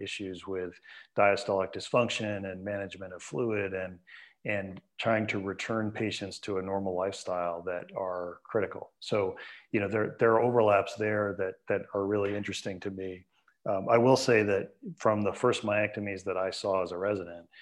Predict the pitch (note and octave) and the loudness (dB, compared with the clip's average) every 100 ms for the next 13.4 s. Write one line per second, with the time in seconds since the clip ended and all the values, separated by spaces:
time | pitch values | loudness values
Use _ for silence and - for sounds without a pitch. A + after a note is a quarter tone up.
0 | - - A2+ G#2+ - - A#2 A2 G2 G2 | -20 -8 -2 0 -2 -2 0 0 -2 -2
1 | A2+ G2+ F#2+ G2+ G2 G#2 F#2 - F#2 - | -2 -2 0 2 2 2 2 0 -8 -8
2 | - A2+ F#2 F#2+ G2 G2+ G#2+ G#2 G2+ F#2+ | -6 -4 -4 -4 -4 -2 0 -2 -4 -8
3 | F#2+ F2+ G2 F#2 F#2 - - - _ A#2 | -10 -4 -2 -2 -4 -12 -20 -20 _ -4
4 | G#2 F#2+ - A2+ G#2 A2+ G#2 - G2 G2 | -4 -4 2 2 4 2 0 0 -2 0
5 | G2 - F#2 F#2 F#2 F#2+ F#2 G2 F#2+ F#2+ | 0 -4 -8 -8 -6 -6 -2 -2 0 0
6 | F#2 F2+ F2+ F2 F2+ - F#2+ F#2 G2 F#2+ | 0 0 -2 -6 -10 -10 -8 -2 -2 -2
7 | E2+ F#2+ F2+ G2+ G#2 G#2+ G#2 G2 G2 F#2+ | -8 -8 -8 -4 0 2 2 -2 -2 -2
8 | F#2+ F#2 G2 - G2+ F2+ - G#2 F#2+ F2+ | -2 -2 -4 -2 -4 -4 -4 -2 0 -2
9 | F#2 F2+ F2 - - - _ _ A2 F#2 | -2 -2 -2 -8 -20 -20 _ _ -4 -2
10 | F2 G#2+ G#2 G2 F2+ A2 G#2 F#2 F2 - | 0 0 0 -4 -6 -2 0 0 -2 -4
11 | F#2+ E2+ E2+ F2 - F#2+ - - F#2 F2+ | -4 -4 -8 -12 -10 -12 -12 -14 -10 -8
12 | F#2+ G#2+ G#2+ G2+ G2+ F#2+ G2+ - G2 F2+ | -4 -2 -2 -4 -6 -4 -4 -4 -8 -8
13 | G2+ F#2 F2 | -4 -2 -2